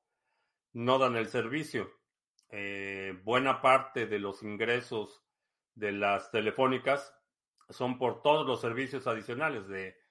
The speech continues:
ancho de banda, eh, el, el constante upgrade que tienes que hacer a los dispositivos porque ya no soporta esta aplicación,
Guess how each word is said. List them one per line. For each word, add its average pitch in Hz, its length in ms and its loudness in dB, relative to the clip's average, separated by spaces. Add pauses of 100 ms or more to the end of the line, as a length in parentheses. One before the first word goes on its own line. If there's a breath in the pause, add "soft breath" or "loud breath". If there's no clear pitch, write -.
(400)
ancho 123 340 0
de 110 120 0
banda, 139 760 4
eh, 101 720 -6
el, 107 140 -10
el 104 240 -8
constante 110 920 -2
upgrade 123 500 0
que 110 120 -6
tienes 110 360 -8
que 104 80 -8
hacer 107 200 -8
a 107 60 -2
los 98 160 -6
dispositivos 110 800 -2
porque 98 300 -10
ya 107 120 -4
no 107 140 -8
soporta 104 640 -8 (760)
esta 120 240 2
aplicación, 143 880 2